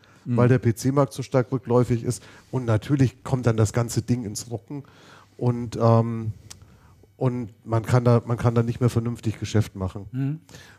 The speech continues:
Speaker 2: Was man sieht, ist, ähm, die Umsätze sind vergleichsweise stabil, aber es geht halt dann über den Preis und über die Kosten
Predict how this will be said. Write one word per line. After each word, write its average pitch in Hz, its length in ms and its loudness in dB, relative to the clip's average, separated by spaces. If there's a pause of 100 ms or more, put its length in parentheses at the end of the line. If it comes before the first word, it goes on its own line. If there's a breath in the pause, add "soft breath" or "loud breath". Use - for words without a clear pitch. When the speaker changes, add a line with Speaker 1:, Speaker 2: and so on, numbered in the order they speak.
Speaker 2:
Was 123 200 4
man 127 160 2
sieht, 151 260 -2
ist, 143 220 -2
ähm, 120 380 4 (1200 soft breath)
die 123 120 -2
Umsätze 170 680 -2
sind 135 280 -2
vergleichsweise 151 960 2
stabil, 135 600 2
aber 113 200 -2
es 110 120 -4
geht 120 200 -2
halt 117 180 2
dann 120 180 2
über 117 220 -2
den 110 200 -2
Preis 131 440 2
und 120 160 -12
über 110 160 -2
die 104 140 -4
Kosten 117 560 -8